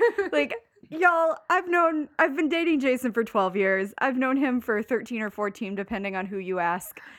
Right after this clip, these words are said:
Speaker 2: And
Speaker 1: <laughs>
Speaker 2: it's all I've ever wanted for Jason to read these books. So it's been so great 'cause I'll, like, come home and Jason will be lying on the couch reading a book and he'll be like, "Oh man, that Fred and George,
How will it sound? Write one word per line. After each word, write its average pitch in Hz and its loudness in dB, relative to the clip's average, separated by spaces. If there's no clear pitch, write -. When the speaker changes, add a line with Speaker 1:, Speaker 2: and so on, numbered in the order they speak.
Speaker 2:
And 214 2
Speaker 1:
<laughs> - -20
Speaker 2:
it's 254 -2
all 285 4
I've 262 0
ever 220 0
wanted 175 -2
for 285 2
Jason 220 2
to 202 -2
read 185 0
these 190 -4
books. 185 -2
So 262 2
it's 262 -2
been 285 -2
so 302 2
great 269 0
'cause 294 -6
I'll, 240 4
like, 226 -2
come 254 0
home 214 -2
and 202 0
Jason 240 0
will 233 -2
be 233 0
lying 208 0
on 208 -6
the 208 -10
couch 202 0
reading 202 -6
a 190 -2
book 190 0
and 214 -2
he'll 220 -6
be 208 -2
like, 190 0
"Oh 226 2
man, 220 0
that 226 2
Fred 254 2
and 233 0
George, 220 -2